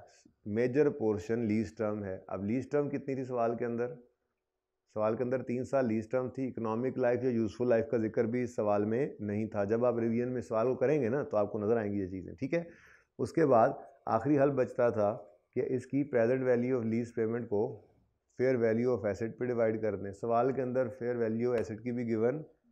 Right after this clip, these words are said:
नहीं थी और स्पेशलाइज्ड भी नहीं था, तो सारे के सारे जवाब जो हैं वो नो आ गए। आईकैप का सॉल्यूशन जब आया तो ये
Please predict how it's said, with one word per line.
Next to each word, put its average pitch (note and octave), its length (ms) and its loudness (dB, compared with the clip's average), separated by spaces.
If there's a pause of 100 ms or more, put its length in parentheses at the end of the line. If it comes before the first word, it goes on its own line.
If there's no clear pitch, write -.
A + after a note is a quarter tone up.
नहीं G2+ 260 -2
थी G#2+ 320 -6 (420)
और G2+ 80 -8
स्पेशलाइज्ड G#2+ 600 -2
भी B2 100 -4
नहीं A#2 180 -4
था, G2 160 -4 (520)
तो D#3 60 0
सारे E3 560 2
के E3+ 120 -2
सारे C#3 360 2
जवाब G#2+ 480 2
जो G#2+ 100 -2
हैं F2+ 120 -6
वो G2 180 -2 (240)
नो F#2+ 260 -8
आ G2 140 -6
गए। G2 200 -12 (2750)
आईकैप D3 340 6
का G3 60 6
सॉल्यूशन D#3+ 440 4
जब D#3 160 4
आया G#2+ 240 4 (1600)
तो C3 80 -2
ये B2 220 2